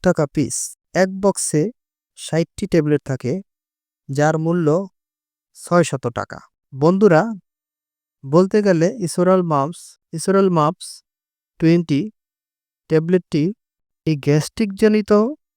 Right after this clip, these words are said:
সমস্যায় খুবই কার্যকারী। বন্ধুরা,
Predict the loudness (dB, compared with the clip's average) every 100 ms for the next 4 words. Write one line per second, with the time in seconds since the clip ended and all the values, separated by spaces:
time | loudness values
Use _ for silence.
0 | _ _ _ -20 -6 -2 0 -2 -4 -4
1 | -8 _ _ _ -4 2 2 2 0 -4
2 | -6 -12 -20 _ _ -4 2 4 4